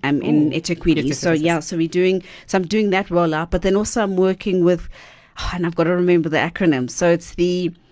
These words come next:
Speaker 1: Pan South African Language Lab. That's
Speaker 2: Mm.
Speaker 1: it. Um,
Speaker 2: <laughs>
Speaker 1: and I've just partnered with them, which is really, really exciting.
Speaker 2: Mm-hmm.
Speaker 1: And, um, I'd want, and the reason why I, I contacted them and, and I said to them, I said, "Well,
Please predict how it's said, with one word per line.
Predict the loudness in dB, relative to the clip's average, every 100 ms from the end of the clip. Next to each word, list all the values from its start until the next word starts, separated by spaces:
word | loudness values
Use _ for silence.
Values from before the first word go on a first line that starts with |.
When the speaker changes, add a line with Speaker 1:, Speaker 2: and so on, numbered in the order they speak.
| _ -2
Speaker 1:
Pan | 0 0 0
South | 0 0
African | -2 -4 -2 0
Language | 2 2 0 -2
Lab. | -2 -2 -6 -2
That's | 0 2
Speaker 2:
Mm. |
Speaker 1:
it. | -2 -4 -6 -4 -2
Um, | 0 0 0 0 -2 -2 -2 -2
Speaker 2:
<laughs> |
Speaker 1:
and | 0 0 -2
I've | -4 -2
just | 0 -2 -2
partnered | -2 0 0 -2
with | -2
them, | 0 2
which | 0
is | -2 0
really, | 2 2
really | 0 -2
exciting. | -4 -4 -4 -4 -6 -4
Speaker 2:
Mm-hmm. | -4 -2 -4 -6 -8
Speaker 1:
And, | -2 0 2 0 -2 -2
um, | 0 2 0 -2
I'd | -4
want, | -2 0 0 -2
and | -2
the | 0
reason | 2 2 0
why | 0 0
I, | 0 -2 -4
I | -4
contacted | 0 -2 -2 -6 -2
them | 0 0
and, | 0 -2
and | -4
I | -6
said | -8 -8
to |
them, | -4
I | -2
said, | -2 -4
"Well, | 0 -2